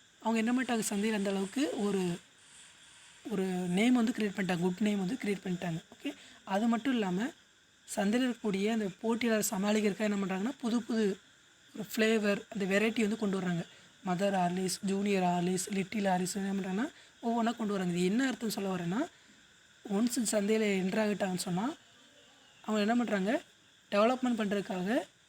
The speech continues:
என்ன பண்ணிக்கிறாங்க, புது புது கான்செப்டை இன்ட்ரடியூஸ் பண்றாங்க. சரிங்களா? ஓகே,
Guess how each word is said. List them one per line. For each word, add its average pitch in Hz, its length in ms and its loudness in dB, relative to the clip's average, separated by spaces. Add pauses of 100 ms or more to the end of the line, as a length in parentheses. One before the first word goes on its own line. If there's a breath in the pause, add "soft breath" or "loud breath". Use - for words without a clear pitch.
(500)
என்ன 240 280 0
பண்ணிக்கிறாங்க, 196 540 0 (460)
புது 240 160 2
புது 226 260 0
கான்செப்டை 196 300 0
இன்ட்ரடியூஸ் 208 420 0
பண்றாங்க. 175 360 -6 (260)
சரிங்களா? 226 320 2 (460)
ஓகே, 180 300 -4